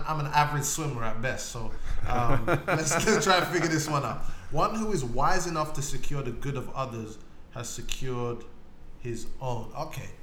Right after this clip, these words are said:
Speaker 1: so I think what's that, that's, what that's saying there is if you take care of other people,
Speaker 2: Mm-hmm.
Speaker 1: in s-, s-, in essence, you're really taking care of yourself, because
Speaker 2: Yeah.
Speaker 1: there's this, what we call the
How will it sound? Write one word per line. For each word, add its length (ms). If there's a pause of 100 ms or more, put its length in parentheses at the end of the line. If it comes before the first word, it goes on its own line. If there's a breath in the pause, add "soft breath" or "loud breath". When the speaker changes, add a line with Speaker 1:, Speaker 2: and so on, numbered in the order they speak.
(280 loud breath)
Speaker 1:
so 140
I 100
think 280
what's 180
that, 180
that's, 240
what 320
that's 160
saying 420
there 300
is 200
if 200
you 100
take 260
care 200
of 80 (140)
other 220
people, 640
Speaker 2:
Mm-hmm. 320
Speaker 1:
in 140
s-, 240
s-, 360
in 220
essence, 460
you're 80
really 200
taking 340
care 160
of 80
yourself, 440
because 140
Speaker 2:
Yeah. 120
Speaker 1:
there's 160
this, 180 (460 loud breath)
what 220
we 60
call 180
the 60